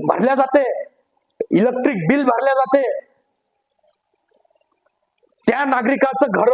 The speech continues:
उद्ध्वस्त केल्या जातात. हे या देशात, अरे, या गोरगरीब जनतेवर अन्याय आहे. या जनतेला,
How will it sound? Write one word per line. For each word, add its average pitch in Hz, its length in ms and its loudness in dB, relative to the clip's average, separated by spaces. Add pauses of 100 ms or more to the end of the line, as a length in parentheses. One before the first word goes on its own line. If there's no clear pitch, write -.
(560)
उद्ध्वस्त 277 460 2
केल्या 269 280 0
जातात. 254 500 -2 (840)
हे 554 440 0 (420)
या 185 140 4
देशात, 202 500 0 (1400)
अरे, 170 180 0
या 214 120 0
गोरगरीब 254 760 0
जनतेवर 247 600 0 (540)
अन्याय 240 420 0
आहे. 262 540 -2 (480)
या 165 220 2 (560)
जनतेला, 254 500 0